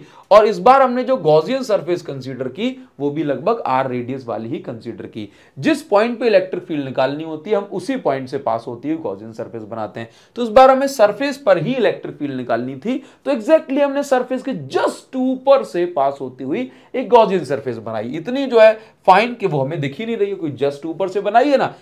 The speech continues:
ठीक है, आ, इतनी ऊपर के जैसे लेमिनेशन कर देते ना एक बॉल को, बस वैसे ही, ठीक है। तो आप यहां पर देखो, तो इस बार भी सब थीटा वगैरह फिर से कितना होगा भाई, सब जो है ज़ीरो होगा। कैपिटल R की वैल्यू इस बार स्मॉल r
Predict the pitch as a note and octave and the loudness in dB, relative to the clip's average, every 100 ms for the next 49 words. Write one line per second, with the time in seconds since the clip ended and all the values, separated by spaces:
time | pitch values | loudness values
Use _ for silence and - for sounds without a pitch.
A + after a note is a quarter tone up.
0 | _ G#3+ F3 B2+ - _ - B2 A#2 - | _ -2 0 0 -4 _ 0 2 2 0
1 | F#3 A3 B3+ C4 C#4 B3+ A3 A3+ A#3 F#3 | -6 -4 -2 2 2 2 0 2 2 2
2 | F3+ A3+ A3+ B3 G#3+ F3+ D3 C#3+ F#3+ D#4 | 0 -2 -6 -4 -2 0 0 0 -2 -6
3 | C4+ F3+ F3+ F3+ C3 - - - - D#3 | 0 4 4 4 0 -2 -4 0 0 0
4 | B2+ G#2 G2 G#3 F#3 C3 - - F#3+ F#3 | -4 -6 -8 -4 -2 -4 -8 -2 0 2
5 | E3+ C#3 B2+ G#2+ G#2 G#2 - _ _ A3+ | 0 0 -2 -4 -12 -14 -16 _ _ 4
6 | A#3+ - G3+ G3 A3 A#3+ A#3 C4 B3+ - | 4 0 -8 4 8 8 6 -4 -2 -2
7 | G#3+ - G#3+ A3+ G#3+ G#3+ G#3+ G#3+ G3+ F#3+ | -2 -4 2 4 4 2 2 0 -2 -2
8 | F#3 G3 G3 G3 F#3 G3 G3 - - C#3 | -4 -2 -2 0 2 2 0 -8 -6 -4
9 | C#3+ A#2+ G#2+ A2+ A2+ A2+ F3 G#3+ G#3 F#3 | -2 -4 -4 -6 -6 -4 -2 2 2 2
10 | E3 - - - G#3+ A#3+ A#3+ G#3 F#3+ F#3 | 0 -2 -8 0 2 2 2 2 2 -2
11 | E3 D#3 D3+ C3 C3+ C3+ A#2 A2+ A2+ A2+ | -2 -2 -2 -4 -2 -4 -6 -10 -8 -2
12 | A#2+ | -2